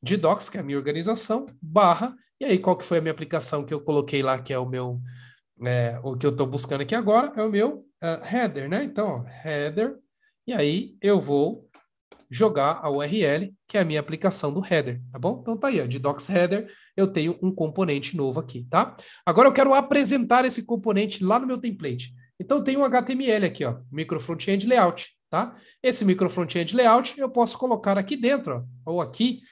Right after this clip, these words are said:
um, um item do header, né? Então vamos colocar aqui, ó, um header, tá vendo? Head, uma tag head. Nessa tag head eu quero renderizar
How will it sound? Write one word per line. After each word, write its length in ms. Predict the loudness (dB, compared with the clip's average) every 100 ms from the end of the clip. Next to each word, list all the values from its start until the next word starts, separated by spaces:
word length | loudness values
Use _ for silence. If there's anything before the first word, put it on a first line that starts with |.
| _ _
um, 320 | -10 -8 -10 -16 _ _ -8
um 120 | -4
item 200 | -2 -2
do 120 | -2
header, 340 | 0 0 -2 -6
né? 240 | -6 -8
Então 140 | -10 -10
vamos 180 | -8
colocar 300 | -2 -2 -2 -4
aqui, 240 | -4 -4
ó, 140 | -4 -10
um 220 | -14 -14 -14 -16 -8
header, 640 | -4 -2 -2 -4 -8 -10 -14 _ _ _
tá 80 | -8
vendo? 320 | -8 -8 -14 -20 _ _ _ _
Head, 560 | -12 -6 -6 -6 -10 -18 -10
uma 100 | -6
tag 260 | -4 -6 -6
head. 400 | -6 -6 -6 -10 -20 -12 0
Nessa 260 | 2 4
tag 280 | 2 0 0
head 400 | 2 2 2 -4 -6
eu 80 |
quero 220 | 0 2 2
renderizar 1040 | 0 0 0 0 0 2 2 2 0